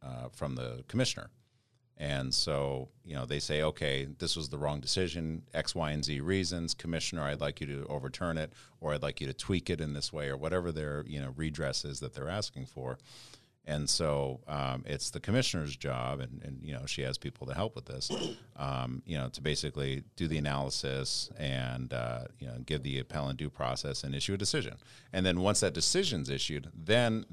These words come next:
that appellant, they still don't like the answer, their rights then vest to go to Superior Court and, uh, and, and seek an administrative, or seek an appeal, um, you know, through that venue.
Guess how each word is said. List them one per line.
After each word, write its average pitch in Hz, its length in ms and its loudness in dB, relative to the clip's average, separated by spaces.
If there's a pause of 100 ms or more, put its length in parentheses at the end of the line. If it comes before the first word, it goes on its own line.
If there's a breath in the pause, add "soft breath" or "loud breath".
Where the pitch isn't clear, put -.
that 76 180 2
appellant, 78 360 0
they 73 100 -2
still 107 220 2
don't 85 140 0
like 71 180 -2
the 73 120 -2
answer, 78 420 -2 (300 soft breath)
their 85 140 2
rights 78 320 2
then 71 240 -2
vest 82 340 0
to 73 80 -6
go 69 200 -4
to 67 80 -6
Superior 67 500 0
Court - 320 -10 (460)
and, 64 400 -4
uh, 60 360 -2
and, 64 240 -4
and 64 240 -6
seek 69 240 -4
an 62 100 -4
administrative, 62 640 -6 (180)
or 69 140 -6
seek - 240 0
an 65 80 -4
appeal, 67 480 -6
um, 60 380 -14
you 69 80 -12
know, - 140 -10 (180)
through 82 100 -4
that 73 180 2
venue. 57 220 -8